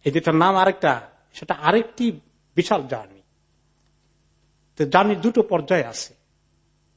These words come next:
তো আজকে সম্ভবত আমরা হয়তো ইসরাটাই ইনশাআল্লাহ কভার করব, দেখা যাক কতদূর আমরা যেতে পারি, মেরাজে ঢুকতে পারি কিনা। তা নাহলে বাকিটা আগামী সপ্তাহে ইনশাআল্লাহ।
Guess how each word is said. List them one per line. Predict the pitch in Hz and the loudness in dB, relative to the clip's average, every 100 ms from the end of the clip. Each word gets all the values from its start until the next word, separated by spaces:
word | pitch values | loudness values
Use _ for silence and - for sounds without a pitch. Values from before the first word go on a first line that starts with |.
| _ _ _ _ _ _ _ | _ _ _ _ _ _ _
তো | 135 | 2
আজকে | 180 - 214 | 2 2 -2
সম্ভবত | 208 208 220 214 | 2 2 2 2
আমরা | 196 185 | 2 0
হয়তো | 185 185 | -2 -4
ইসরাটাই | 175 - 196 180 175 | -2 0 0 0 -2
ইনশাআল্লাহ | 185 - 160 156 151 | -4 -4 -4 0 0
কভার | 147 | 0
করব, | - 139 180 254 _ _ _ _ _ 147 | -4 -10 -10 -14 _ _ _ _ _ -12
দেখা | 147 143 | -6 -4
যাক | 143 | -4
কতদূর | 147 131 | -6 -6
আমরা | 135 131 | -6 -6
যেতে | 170 220 | -4 -2
পারি, | 240 262 - _ | -2 -6 -10 _
মেরাজে | 160 151 151 151 | -2 0 0 -4
ঢুকতে | 143 - 147 | -8 -6 -4
পারি | 143 | -4
কিনা। | 147 190 - _ _ _ _ _ _ _ - | -6 -10 -14 _ _ _ _ _ _ _ 0
তা | 156 | 4
নাহলে | 151 151 | 4 2
বাকিটা | 143 139 151 147 | 0 -2 -4 -4
আগামী | 139 135 | -4 -4
সপ্তাহে | - 143 143 | -4 -6 -6
ইনশাআল্লাহ। | 131 - 127 135 | -6 -6 -8 -10